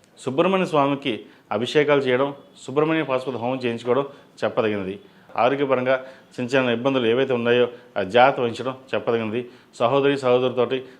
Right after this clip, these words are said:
సఖ్యత ఏర్పడుతుంది. కుటుంబ సభ్యులతో కలిసి కాలాన్ని ఆనందంగా గడుపుతారు. ఏదైనా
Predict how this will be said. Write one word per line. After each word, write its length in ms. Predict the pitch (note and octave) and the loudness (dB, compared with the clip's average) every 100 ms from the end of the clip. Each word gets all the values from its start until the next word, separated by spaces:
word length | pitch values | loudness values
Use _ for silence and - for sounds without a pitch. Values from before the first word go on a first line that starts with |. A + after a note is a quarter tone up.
| _ | _
సఖ్యత 260 | A#2 A2 C3 A#2+ | -6 -4 2 4
ఏర్పడుతుంది. 480 | B2+ B2+ - A#2 B2 - - | 4 2 -2 -6 -8 -10 -10
కుటుంబ 240 | C3 C#3 D3 | -4 -2 -2
సభ్యులతో 340 | C#3 B2+ B2+ A#2+ | -2 0 2 2
కలిసి 260 | A#2 G#2+ A#2 G2 - _ G#2+ | 2 0 -4 -6 -12 _ 0
కాలాన్ని 360 | A2+ B2+ A2 - - G#2 | 4 4 0 -6 -10 -4
ఆనందంగా 380 | A2+ B2+ B2+ B2 | -2 0 0 2
గడుపుతారు. 380 | A2+ A2 A2+ A2+ A#2+ - _ - A#2 | 0 0 0 0 -2 -14 _ -4 0
ఏదైనా 300 | C#3 C#3+ | 4 4